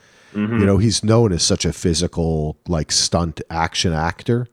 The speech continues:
Speaker 2: But,
Speaker 1: Yeah, I think
Speaker 2: um,
Speaker 1: he was
Speaker 2: yeah.
Speaker 1: responsible for a lot of the, like, the Winter Soldier fights and a lot of that stuff,
Speaker 2: Yeah.
Speaker 1: I think.
Speaker 2: He, he's awesome. But yeah, Universal Soldier, Day of Reckoning.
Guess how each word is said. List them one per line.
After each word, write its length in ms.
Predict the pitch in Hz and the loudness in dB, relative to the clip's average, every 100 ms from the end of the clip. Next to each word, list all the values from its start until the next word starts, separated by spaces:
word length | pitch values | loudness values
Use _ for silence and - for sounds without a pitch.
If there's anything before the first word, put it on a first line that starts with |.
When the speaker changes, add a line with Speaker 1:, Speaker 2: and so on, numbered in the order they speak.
| _ _ _ _ _ _ _ | _ _ _ _ _ _ _
Speaker 2:
But, 160 | - 92 | -4 2
Speaker 1:
Yeah, 80 | 113 | 2
I 60 | |
think 160 | 147 170 | 2 0
Speaker 2:
um, 40 | - | 2
Speaker 1:
he 60 | |
was 140 | 151 120 | 0 0
Speaker 2:
yeah. 60 | |
Speaker 1:
responsible 420 | 139 135 123 117 | 0 0 0 -2
for 80 | 107 | 0
a 60 | 107 | 2
lot 200 | 107 110 | 4 4
of 220 | 110 101 | 0 0
the, 120 | 104 | 0
like, 180 | 104 107 | 2 0
the 60 | 98 | 0
Winter 200 | 107 104 | -2 -2
Soldier 360 | 110 101 92 | 0 -2 -2
fights 340 | 95 104 98 98 | -2 0 0 -2
and 100 | 92 | -2
a 40 | |
lot 120 | 95 | 0
of 40 | 90 | 2
that 160 | 87 | 0
stuff, 200 | - 92 | -2 -4
Speaker 2:
Yeah. 180 | 69 65 | -2 -4
Speaker 1:
I 120 | - | -8
think. 300 | - 85 - _ | -10 -10 -12 _
Speaker 2:
He, 300 | - - 87 - | -12 -2 -2 -2
he's 300 | 92 82 80 | -2 0 2
awesome. 480 | 76 73 - 67 | 2 2 0 -4
But 200 | 62 71 | -4 -4
yeah, 140 | 104 90 | 2 2
Universal 720 | 82 98 123 113 123 - 120 | 2 -2 -2 0 0 0 -4
Soldier, 640 | - 120 101 95 101 98 | -2 0 0 0 0 -2
Day 320 | 90 95 92 | 0 0 2
of 160 | 110 92 | 2 2
Reckoning. 520 | 95 92 110 92 90 | 0 0 -2 -2 -4